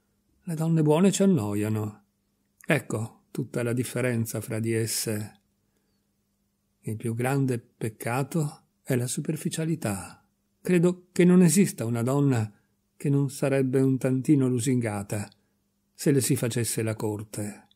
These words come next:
Ecco il fascino irresistibile della donna. Non vi può essere amicizia tra l'uomo e la donna. Vi può essere la passione, l'ostilità, l'adorazione, l'amore, ma l'amicizia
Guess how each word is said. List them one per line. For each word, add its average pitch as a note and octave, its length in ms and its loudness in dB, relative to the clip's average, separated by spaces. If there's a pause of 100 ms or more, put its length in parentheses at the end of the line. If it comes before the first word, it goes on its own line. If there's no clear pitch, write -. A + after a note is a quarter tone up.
(420)
Ecco D#3 580 -2
il C3+ 140 2
fascino B2+ 500 0
irresistibile A#2+ 920 -2
della G#2+ 260 -4
donna. G#2+ 640 -6 (1600)
Non D#3+ 180 -2
vi E3 140 0
può E3+ 160 0
essere E3 320 0
amicizia C3 800 2 (100)
tra C3 140 -6
l'uomo A#2 300 -4
e A2 40 -4
la A2 100 -2
donna. A2 540 -4 (580)
Vi C#3+ 120 -2
può B2+ 160 0
essere A#2+ 280 -4
la A#2+ 120 -2
passione, D3+ 520 4
l'ostilità, A2+ 720 -2
l'adorazione, A2 960 0 (340)
l'amore, B2+ 760 2 (720)
ma A#2 160 0
l'amicizia E3+ 760 -2